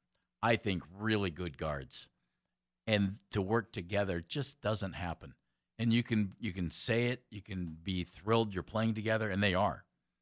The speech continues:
But it takes time to develop that on the court, and, and we need to be fair and give them time to do that. Plus, Darius's eye injury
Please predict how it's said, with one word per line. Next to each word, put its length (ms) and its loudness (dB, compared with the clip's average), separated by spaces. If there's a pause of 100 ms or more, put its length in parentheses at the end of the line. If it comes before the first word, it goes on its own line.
(600)
But 340 2
it 300 -4
takes 340 -2
time 420 0
to 100 -14
develop 480 -2
that 200 -4
on 140 -4
the 80 -12
court, 400 -14
and, 320 -4
and 260 -4
we 120 -2
need 200 0
to 60 -4
be 160 -6
fair 240 -4
and 140 -4
give 180 -8
them 160 -6
time 220 -6
to 80 -10
do 160 -6
that. 220 -6 (320)
Plus, 220 -2
Darius's 600 0
eye 160 2
injury 460 -4